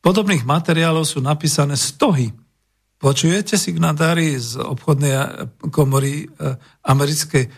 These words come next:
Stohy týchto materiálov sú už popísané. Umožní to však len diskusiu k jednotlivým okruhom a čím skôr to budú pre-, preberať alebo prebiehať, tým lepšie.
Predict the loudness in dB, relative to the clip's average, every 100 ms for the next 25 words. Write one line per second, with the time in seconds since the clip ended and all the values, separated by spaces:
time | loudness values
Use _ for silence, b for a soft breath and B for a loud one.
0 | B -6 -2 0 2 0 -2 -6 0 0
1 | 0 -2 -2 0 -2 -4 -6 -8 -8 -8
2 | -4 -4 -4 -6 -10 -16 _ _ _ _
3 | 4 4 4 0 0 0 2 2 0 -2
4 | -4 -4 -2 0 0 0 0 0 0 0
5 | -2 0 2 2 2 -2 B B B -2
6 | 2 2 0 0 -2 -2 -4 -2 0 0
7 | -2 -2 -2 -4 -8 _ -2 0 2 0
8 | 0 -2 -2 -6 -2 -2 2 0 0 -2
9 | -4 -4 -4 -6 -6